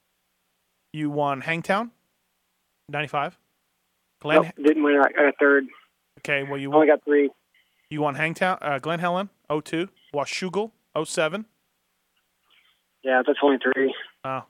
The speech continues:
Speaker 1: it's four in my heart.
Speaker 2: Yeah, we'll just run with four.
Speaker 1: Um, w-, hey, what about, what about, uh, you know, you worked with James Stewart last year for a little bit,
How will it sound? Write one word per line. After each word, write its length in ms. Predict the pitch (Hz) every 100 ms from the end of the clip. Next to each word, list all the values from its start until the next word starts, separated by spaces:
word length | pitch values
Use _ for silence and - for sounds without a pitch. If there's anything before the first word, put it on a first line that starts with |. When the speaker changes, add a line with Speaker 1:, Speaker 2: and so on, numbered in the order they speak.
| _
Speaker 1:
it's 80 | -
four 220 | 160 165
in 60 |
my 160 | 156 156
heart. 220 | 135 127 _ _ _ _ _ _ _ _ _ -
Speaker 2:
Yeah, 200 | 127 127 - -
we'll 140 | 165
just 120 | 156 -
run 180 | 151 143
with 100 | 127
four. 280 | 135 135 131 - - _
Speaker 1:
Um, 380 | 160 156 131 120 - _ _ _ _ _ _ _ _
w-, 220 | 180 175 -
hey, 120 | 208
what 140 | 196 208
about, 320 | 208 220 208
what 120 | 180 202
about, 320 | 208 208 202
uh, 640 | 196 185 180 170 160 151 -
you 100 | 180
know, 60 |
you 120 | 180 190
worked 240 | 190 185
with 140 | 160
James 260 | - 165 156
Stewart 220 | - 170
last 260 | 151 143 -
year 80 | 143
for 140 | 160
a 40 | 139
little 200 | 139 135
bit, 280 | 139 135